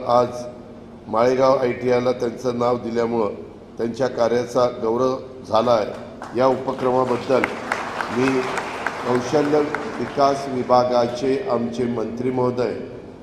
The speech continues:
मंगलप्रसाद लोढा यांना पण मी धन्यवाद देतो, त्यांचं पण मी अभिनंदन करतो, त्यांना आभार, त्यांचंही मी आभार मानतो.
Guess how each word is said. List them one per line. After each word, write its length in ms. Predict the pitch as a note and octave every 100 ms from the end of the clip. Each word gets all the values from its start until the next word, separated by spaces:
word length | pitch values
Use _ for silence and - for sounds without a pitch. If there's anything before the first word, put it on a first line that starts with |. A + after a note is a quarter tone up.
| - - - - G#2+
मंगलप्रसाद 800 | B2 C3+ D3 C3+ B2+ C3 C3+ A#2 B2
लोढा 300 | A#2+ A#2+ G#2+ - - - - - - - - B2
यांना 300 | A#2+ C3 C#3+
पण 300 | C#3 C#3 C3+ C3+ - - -
मी 200 | A#2+ B2+
धन्यवाद 480 | A2+ G#2+ A2 B2 B2+ B2+
देतो, 260 | A#2+ B2+ B2
त्यांचं 380 | A#2 G#2+ -
पण 200 | B2 B2+
मी 120 | B2 A#2+
अभिनंदन 600 | G#2+ A#2+ B2 A#2+ A#2+ A#2
करतो, 360 | - D#3+ B2+
त्यांना 400 | A#2 A#2+ A2+ A#2+ G#2+ - - - - - - - - - -
आभार, 260 | G#2+ C3+ C#3
त्यांचंही 600 | C#3 B2+ A#2+ C3+ C3 B2+
मी 100 | B2+
आभार 320 | A#2 A#2 A#2
मानतो. 440 | G2+ G2 - F#2